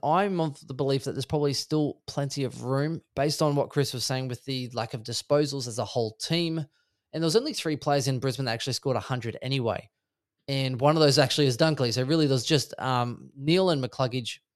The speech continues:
really sort of getting some good points as far as Supercoach. So I don't see why Neale can't kind of keep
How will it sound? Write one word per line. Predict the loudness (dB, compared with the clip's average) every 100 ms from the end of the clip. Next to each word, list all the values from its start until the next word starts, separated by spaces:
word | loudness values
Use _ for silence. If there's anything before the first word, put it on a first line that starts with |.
| _
really | -2 4 6 4
sort | 2 -2
of | -2 -6 _
getting | -10 -8
some | -6 -8 -6
good | -6 -6 -10
points | -10 -8 -8 -10
as | -8
far | -6 -4
as | -4
Supercoach. | -6 0 0 0 -4 _ _ _ _ _ _ _
So | 2
I | 2
don't | 2 0
see | 2
why | 4 6 4
Neale | 2 2 2 2 0
can't | -4 -4 -4 -4
kind | -4 -4
of | -4
keep | -4 -6 -6